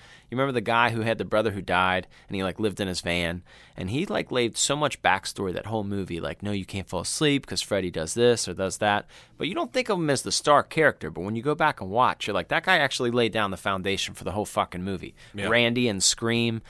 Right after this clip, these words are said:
Speaker 1: Like, there's these characters that are like, you're not the main character, but you kinda, like, are. Though, like, Reese Witherspoon did a great job at just, like, being one of those people. And I think everybody did. People wanted to make a good picture. They didn't wanna be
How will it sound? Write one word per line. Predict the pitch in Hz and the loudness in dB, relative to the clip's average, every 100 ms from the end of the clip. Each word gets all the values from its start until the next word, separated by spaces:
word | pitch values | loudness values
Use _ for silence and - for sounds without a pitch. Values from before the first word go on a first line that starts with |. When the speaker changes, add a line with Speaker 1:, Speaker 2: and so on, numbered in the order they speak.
| - - | -20 -10
Speaker 1:
Like, | 113 | -4
there's | 135 127 | -2 -2
these | 131 - | -2 0
characters | 202 196 - 120 101 | 2 2 2 0 0
that | 110 | -2
are | 104 | -2
like, | 98 - | -2 -2
you're | 233 | -2
not | 262 | -2
the | |
main | 156 135 135 | -2 0 0
character, | 120 95 76 - 78 - _ _ _ - | -2 -6 -6 -6 -8 -8 _ _ _ -10
but | - | -8
you | 131 | -6
kinda, | 220 285 240 | -2 0 4
like, | 120 - - | 2 2 -2
are. | 95 76 - _ _ _ _ _ _ _ _ _ _ _ _ _ _ _ _ _ - | -2 -2 -6 _ _ _ _ _ _ _ _ _ _ _ _ _ _ _ _ _ -12
Though, | 113 147 208 - - | 2 6 6 4 -4
like, | 127 113 151 | -2 0 2
Reese | 233 - | 2 2
Witherspoon | 165 180 131 - 117 95 | 4 4 4 2 -2 0
did | 98 | -2
a | 87 | 0
great | 117 117 - | 2 2 0
job | 107 104 87 90 82 | 4 6 6 2 -2
at | 98 | -2
just, | 104 - | 0 0
like, | 98 85 107 | -2 -4 0
being | 131 120 | 0 0
one | 107 104 | 0 0
of | |
those | 92 80 | 0 -2
people. | - 151 147 - - - _ _ | -2 -4 -4 -6 -10 -14 _ _
And | 113 | -4
I | 131 | 0
think | 208 175 - | 0 -2 2
everybody | 233 254 147 185 156 | 2 2 2 2 0
did. | - - - | -4 -8 -6
People | 165 170 | -8 -4
wanted | 165 147 | -2 -2
to | 135 | -2
make | 135 117 | -4 -4
a | |
good | 98 117 - | -2 -2 -2
picture. | 139 - 104 | -4 -2 -4
They | 92 | -4
didn't | 92 120 | -4 -4
wanna | 113 107 | -2 -4
be | 92 98 90 82 | -2 -2 -2 -4